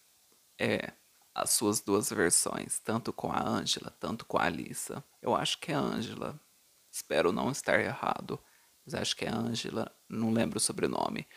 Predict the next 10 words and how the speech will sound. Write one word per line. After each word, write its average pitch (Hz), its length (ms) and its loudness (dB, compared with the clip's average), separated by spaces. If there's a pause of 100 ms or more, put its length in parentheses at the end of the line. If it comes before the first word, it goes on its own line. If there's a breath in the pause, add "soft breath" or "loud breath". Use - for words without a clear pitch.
(280 loud breath)
mas 90 380 -2
a 104 60 2
atual 120 320 8
formação 113 560 0
com 123 160 -6
a 113 80 2
Alissa. - 580 -6 (1040 soft breath)
As 107 220 4
duas 110 340 4
são - 300 2